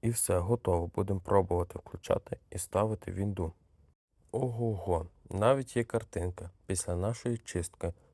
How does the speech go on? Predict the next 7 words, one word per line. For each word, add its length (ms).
вибираємо 540
флешку. 580
Ну 280
і 60
вибираємо 680
нашу 340
десяту 440